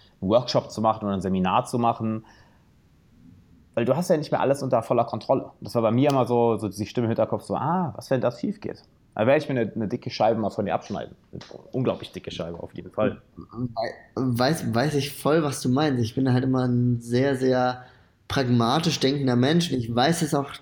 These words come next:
Speaker 2: sicherlich öfters nicht einfach ist, weil da spielen halt auch wieder Emotionen so mit.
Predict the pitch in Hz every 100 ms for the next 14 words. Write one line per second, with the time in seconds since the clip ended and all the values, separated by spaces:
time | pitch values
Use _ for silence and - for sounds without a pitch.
0 | - - - - 113 131 165 151 131 -
1 | 135 123 123 185 190 156 156 127 123 -
2 | 147 120 - 170 160 151 - 143 139 -
3 | 151 151 139 131 147